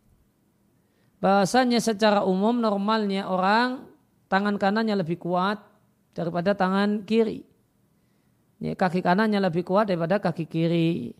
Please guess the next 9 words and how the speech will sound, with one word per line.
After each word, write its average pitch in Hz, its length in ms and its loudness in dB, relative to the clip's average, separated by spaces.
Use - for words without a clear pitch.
Nah, 175 160 2
karena, 165 640 0
karena 170 240 0
kelebihan 180 400 4
ini, 240 720 4
maka 165 240 -2
didahulukanlah 175 720 4
yang 160 240 -2
kanan. 147 320 -2